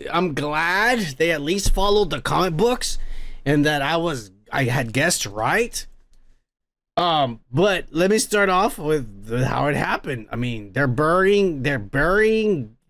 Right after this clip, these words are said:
Gambit or the, the funeral, but Rogue is missing and she's out there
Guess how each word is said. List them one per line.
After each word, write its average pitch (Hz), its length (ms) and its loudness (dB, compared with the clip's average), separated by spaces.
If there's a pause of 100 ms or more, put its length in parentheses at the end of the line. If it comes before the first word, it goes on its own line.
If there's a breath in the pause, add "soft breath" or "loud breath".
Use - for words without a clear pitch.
Gambit 175 600 2
or 120 140 -2
the, 101 220 -8
the 95 80 -6
funeral, 220 760 2 (300 soft breath)
but 120 100 0
Rogue 185 340 2
is 180 160 0
missing 190 540 0
and 143 220 -2
she's 117 240 -4
out 170 300 -2
there 208 400 0